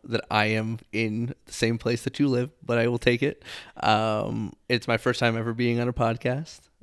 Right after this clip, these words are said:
so I will take that and I will enjoy this moment.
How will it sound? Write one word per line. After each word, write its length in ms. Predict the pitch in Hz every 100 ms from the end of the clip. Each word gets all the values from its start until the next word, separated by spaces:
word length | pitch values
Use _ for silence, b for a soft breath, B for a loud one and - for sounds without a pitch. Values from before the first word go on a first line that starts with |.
| -
so 160 | -
I 160 | 110 123
will 300 | 120 113 117 _ b b b b -
take 200 | 120 113
that 220 | 117 110
and 120 | 110
I 200 | 117 117
will 280 | 120 117 110
enjoy 300 | 113 113 107
this 160 | 95 -
moment. 480 | - - 196 202